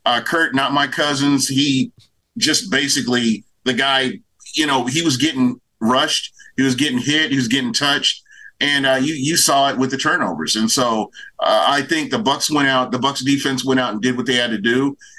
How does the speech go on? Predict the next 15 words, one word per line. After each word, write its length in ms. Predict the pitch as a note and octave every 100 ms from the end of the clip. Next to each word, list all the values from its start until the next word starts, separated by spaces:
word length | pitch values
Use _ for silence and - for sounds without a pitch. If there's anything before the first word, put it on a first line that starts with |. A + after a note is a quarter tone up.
| -
And 120 | B2+
I 80 | C3+
think 260 | D#3 D3 C3+
they 120 | C#3+
were 200 | C3+ B2+
a 140 | A#2
key 400 | A#2 - F3+ F3+
contributor 880 | - D3 C3 C3+ A2 G2+ F#2+ F#2+ - _ _ -
to, 500 | D3 C3+ C3 B2 B2
uh, 280 | A#2+ A#2 G#2+
the 180 | F#2 G#2
Bucs 320 | B2 B2 -
win 500 | A#2 A#2 A2+ G#2 G2+ -
on 200 | A2 G#2
Sunday. 360 | B2 A#2 F2+